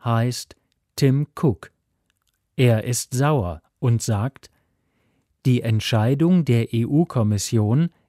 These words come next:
ist politischer Mist.“ Cook will mit der Regierung in Irland eng zusammenarbeiten, um sich gegen die Entscheidung zu wehren.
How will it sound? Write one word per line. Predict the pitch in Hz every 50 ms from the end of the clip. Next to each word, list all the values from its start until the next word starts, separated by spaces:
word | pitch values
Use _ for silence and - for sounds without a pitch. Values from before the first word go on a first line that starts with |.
| _ _ -
ist | 143 135 131 - - _ - _ _ -
politischer | - - 123 117 113 123 143 143 - 151 139 - - 147 139
Mist.“ | 139 135 127 113 - - - _ - _ _ _ _ _ _ _ _ _ _ _ _ _ _ _ _ _ _ _ _ _ -
Cook | - 143 170 190 - - - _ -
will | 131 135 131 131 127
mit | 127 123 120 -
der | 120 107 107 101
Regierung | 107 107 101 101 110 110 113 131 139 123 156 165 165 -
in | - 120 110 110
Irland | 107 - 123 120 110 110 113 110 117 123 139 156 165 - _ _ _ _ _ _ _ -
eng | 131 127 143 147 147 -
zusammenarbeiten, | - 160 135 110 135 147 160 160 143 - 95 104 107 95 98 98 95 95 - - 120 113 120 113 _ _ _ _ _ _ _ _ _ _
um | - 131 127 127
sich | 117 104 120 113 - - -
gegen | - 131 143 143 156 147 123
die | 131 139 -
Entscheidung | 123 127 127 - - 123 107 104 104 104 104 104 101
zu | - - 127 117 113
wehren. | 135 139 135 120 92 92 85 78